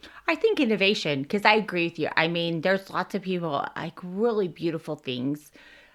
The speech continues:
have emerged. Where we are, the refuge, you know, we're sixteen,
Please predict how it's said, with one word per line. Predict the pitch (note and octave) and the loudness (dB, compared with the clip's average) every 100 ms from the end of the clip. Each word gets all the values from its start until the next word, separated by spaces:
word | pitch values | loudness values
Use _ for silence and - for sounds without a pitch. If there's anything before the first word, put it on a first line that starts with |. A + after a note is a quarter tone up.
| _ | _
have | D3 D3 C#3 | -8 -2 -2
emerged. | C#3 C#3 C3+ C3+ B2+ C3+ F#3 G3+ - - - - - | -2 -2 -2 0 0 0 -2 -6 -10 -12 -18 -20 -20
Where | F3+ A3 A#3 G#3+ | -2 4 6 6
we | G#3+ F3 | 4 6
are, | C3+ - | 6 6
the | B2 | 2
refuge, | A2 - D#3+ D#3+ - D#3+ - | 0 -2 -2 -2 -4 -10 -6
you | F3 | -4
know, | E3 | -4
we're | D3+ E3+ | -2 -2
sixteen, | F3 F#3 - - D3 C#3 C3+ C#3 | -4 -12 -12 -2 0 2 2 0